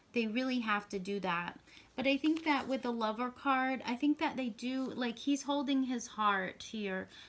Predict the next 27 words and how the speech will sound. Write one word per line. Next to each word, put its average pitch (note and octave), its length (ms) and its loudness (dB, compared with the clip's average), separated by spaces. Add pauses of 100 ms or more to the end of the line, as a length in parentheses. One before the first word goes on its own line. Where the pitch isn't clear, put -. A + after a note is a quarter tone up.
So - 180 0
I C#4+ 100 4
do C#4 160 0
think C#4 220 2
they B3 120 2
have A3 200 0
this G3 160 -6
strong, G#3 540 -2
strong F#3+ 560 -2
love F#3 280 0
for A3 180 -4
you. A#3+ 600 0 (420)
And, G3 520 -2
um, F#3+ 580 -2 (540)
I A3+ 60 -4
feel A#3+ 220 -2
like A#3+ 200 -2
they A#3 140 -2
really, B3 720 -2 (100)
it's A#3+ 240 -2
just D4+ 280 -2
a D#4 60 4
matter B3+ 340 4
of G#3+ 220 -4
choosing. F#3+ 840 -4 (380)
And, G3 540 -4
um, F#3 560 -4